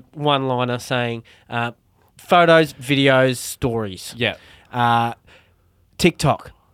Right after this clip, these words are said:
Speaker 1: short videos.
Speaker 2: Yeah.
Speaker 1: Uh, Facebook, for your people. That's what you would have.
Speaker 2: That's where you go.
Speaker 1: Yeah, that's where you go.
Speaker 2: That's where you are.
Speaker 1: Yeah, that's where you go. Uh,
Speaker 2: Selfies.
Speaker 1: also for the boomers, um, people's dietary requ-,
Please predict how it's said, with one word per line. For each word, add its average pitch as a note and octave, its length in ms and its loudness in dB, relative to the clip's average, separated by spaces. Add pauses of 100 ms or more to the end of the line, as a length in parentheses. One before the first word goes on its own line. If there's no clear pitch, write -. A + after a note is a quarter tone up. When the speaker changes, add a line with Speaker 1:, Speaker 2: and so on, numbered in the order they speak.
(420)
Speaker 1:
short D#3 340 0
videos. A#2 580 -4
Speaker 2:
Yeah. G#2 180 -4 (320)
Speaker 1:
Uh, B2 680 0 (540)
Facebook, E3+ 640 -2 (360)
for - 200 -4
your D3 220 4
people. C#3+ 440 0 (800)
That's C3+ 180 -4
what C3 120 -2
you A#2+ 80 -6
would A2+ 80 -8
have. G#2 40 -6
Speaker 2:
That's C#3+ 240 -2
where C3 100 -2
you A2+ 180 -6
go. F2+ 300 -8
Speaker 1:
Yeah, C3 260 -4
that's C#3+ 220 -4
where E3 100 6
you D3 180 0
go. B2 120 0
Speaker 2:
That's C#3+ 180 -2
where C#3 100 -4
you A#2 200 -8
are. G#2 100 0
Speaker 1:
Yeah, C3+ 100 2
that's D3+ 220 -2
where D3+ 100 -2
you C3 160 -4
go. G2 180 -12 (500)
Uh, C#3 140 2 (180)
Speaker 2:
Selfies. G#2+ 380 -10 (480)
Speaker 1:
also G#3 340 2
for F3 100 -6
the C#3+ 80 -8
boomers, B2 560 -8 (180)
um, C#3+ 300 -4 (220)
people's F3 420 0
dietary D#3 560 2
requ-, - 160 -18